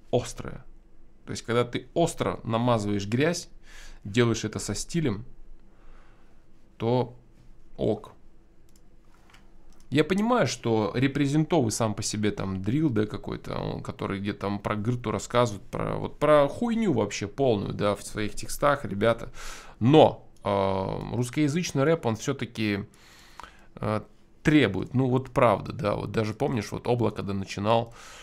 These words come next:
вот это «Как и как будто бесконечное», да, и какое-то непогружение, оно сразу от-, отталкивало, да, от эту историю. Сейчас он совершенно переработал свой подход к тексту.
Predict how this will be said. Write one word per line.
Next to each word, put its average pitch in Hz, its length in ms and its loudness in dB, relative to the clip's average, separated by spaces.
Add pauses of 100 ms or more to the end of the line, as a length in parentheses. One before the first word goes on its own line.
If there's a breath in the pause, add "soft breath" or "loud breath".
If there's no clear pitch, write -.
(160 loud breath)
вот - 140 -8
это 104 200 -4
«Как 123 320 2
и 104 80 0
как 101 260 -2
будто 143 300 0
бесконечное», 101 760 -2
да, 101 220 2
и 98 40 -2
какое-то - 400 -4
непогружение, 110 760 0
оно 104 100 -2
сразу 104 380 -2
от-, - 160 -6
отталкивало, 101 640 -4
да, 104 200 -2
от 101 100 -6
эту 101 160 -6
историю. 101 340 -4
Сейчас 113 420 -2
он 101 100 -6
совершенно 110 540 -2
переработал 104 640 -4
свой 104 200 -6
подход - 360 -6
к - 80 -20
тексту. - 440 -10